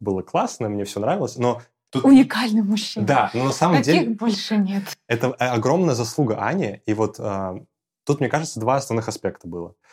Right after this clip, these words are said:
Speaker 1: Первый аспект — это то, что мне была очень чётко донесена ценность этого. То есть Аня не просто этим занималась и, там, не знаю, скрывала это от меня, или там ей было стыдно. Ну, в общем, я понимаю, эти чувства могут быть у людей, которые только начинают заниматься блогингом.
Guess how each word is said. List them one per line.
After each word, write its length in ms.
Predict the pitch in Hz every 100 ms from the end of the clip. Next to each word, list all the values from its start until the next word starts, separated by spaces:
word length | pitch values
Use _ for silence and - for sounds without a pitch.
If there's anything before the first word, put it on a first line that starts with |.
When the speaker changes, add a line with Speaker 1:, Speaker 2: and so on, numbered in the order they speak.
| _ -
Speaker 1:
Первый 220 | 170 160
аспект — 380 | 120 165 208 -
это 120 | 110
то, 120 | 127
что 180 | - -
мне 380 | 107 113 143 127 123
была 400 | 110 113 117 107
очень 440 | 120 113 113 101 98 _ _
чётко 300 | - 170 - 110
донесена 600 | 107 107 - 120 135 -
ценность 500 | - 127 101 98 -
этого. 340 | 104 - 139 - _ _ _ -
То 100 | 117
есть 260 | 110 - -
Аня 360 | 123 139 123 120
не 80 |
просто 360 | 117 226 - 170
этим 180 | 143 117
занималась 600 | 117 120 151 113 - -
и, 160 | - 95
там, 140 | - 90
не 60 |
знаю, 300 | 87 95 87 _ _
скрывала 580 | - - 110 110 120 117
это 160 | 107 104
от 100 | -
меня, 320 | 107 107 101
или 180 | 98 90
там 160 | -
ей 80 | 101
было 220 | 98 98 95
стыдно. 580 | - 117 120 110 104
Ну, 260 | 110 107 101
в 40 | 113
общем, 260 | 113 117
я 160 | 113 120
понимаю, 320 | 127 139 139
эти 80 | 110
чувства 280 | - 120 120
могут 260 | 127 113 98
быть 320 | 107 101 - - - _
у 60 | 110
людей, 180 | 107 117
которые 280 | 107 110 107
только 200 | 107 113
начинают 380 | 110 123 113
заниматься 340 | 98 101 98 101
блогингом. 520 | 110 101 90 87